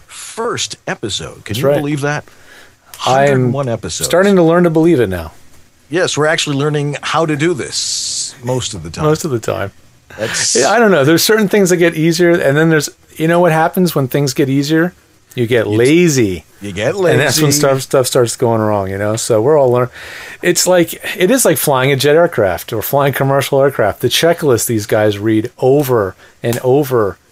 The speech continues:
Speaker 2: and over.
Speaker 1: Really?
Speaker 2: They've probably read it three thousand
Speaker 1: Check the
Speaker 2: times.
Speaker 1: flaps.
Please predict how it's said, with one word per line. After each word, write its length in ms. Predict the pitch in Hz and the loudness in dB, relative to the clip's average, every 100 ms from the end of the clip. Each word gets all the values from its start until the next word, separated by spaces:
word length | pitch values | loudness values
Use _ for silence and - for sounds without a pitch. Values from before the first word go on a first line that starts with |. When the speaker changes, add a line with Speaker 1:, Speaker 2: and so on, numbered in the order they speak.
| - | -6
Speaker 2:
and 160 | 123 127 | -4 0
over. 360 | 127 139 120 | 0 2 2
Speaker 1:
Really? 180 | 107 117 | 0 0
Speaker 2:
They've 100 | 98 | 0
probably 320 | 135 151 160 | 0 2 2
read 220 | 143 143 | 2 2
it 100 | 143 | 2
three 520 | - - - - 151 160 | -2 -16 -10 -2 0 0
thousand 640 | - 160 143 151 147 151 | 0 0 2 2 2 0
Speaker 1:
Check 60 | 147 | 0
the 20 | |
Speaker 2:
times. 360 | 151 143 131 107 101 - - - | 0 0 0 0 -2 -4 -6 -6
Speaker 1:
flaps. 40 | - | -10